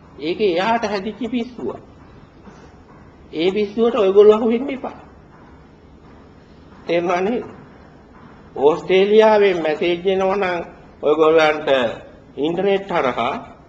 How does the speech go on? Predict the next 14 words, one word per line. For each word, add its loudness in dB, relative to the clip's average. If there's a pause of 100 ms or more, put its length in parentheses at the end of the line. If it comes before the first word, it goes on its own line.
(500)
"මහා, -2
මෙහෙම 0
භාවනා 0
කරපුවාම -2
මහා -2
බ්‍රහ්මයා 0
පේනවා" -2
කියලා -2 (360)
එයාට 0
හැදිච්ච -6
පිස්සුවක් -4
ඒක. -8 (1700)
තේරුණා -2
නේද? -4